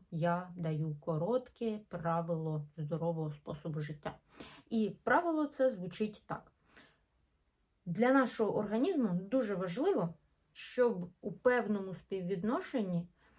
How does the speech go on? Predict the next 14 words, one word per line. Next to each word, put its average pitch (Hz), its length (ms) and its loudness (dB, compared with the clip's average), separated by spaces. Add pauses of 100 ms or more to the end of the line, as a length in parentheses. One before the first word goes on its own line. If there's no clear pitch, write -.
(180)
в 190 100 -8
нашому 202 520 0
житті 190 480 -6 (220)
було 196 560 2
присутнє 240 880 -4 (880)
два 190 720 4 (600)
фактори. 165 580 2 (880)
Перший 320 360 2
фактор 214 600 -2
це 220 480 -2 (680)
рутина, 196 840 0 (460)
режим 180 760 2 (920)
і 277 340 4
система. 170 800 0